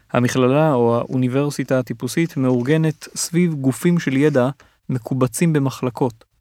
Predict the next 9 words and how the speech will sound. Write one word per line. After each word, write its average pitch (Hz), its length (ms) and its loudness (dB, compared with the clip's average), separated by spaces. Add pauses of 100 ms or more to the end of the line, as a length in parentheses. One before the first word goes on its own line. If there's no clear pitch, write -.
(1200)
בדפדוף 139 560 2
בשנתון 151 460 -2
האוניברסיטה, 139 720 0
ספק 170 400 -4
אם 165 60 2
נמצא 135 320 0
קורסים 143 420 -2
מדענים 127 360 2
באקולוגיה, 139 720 2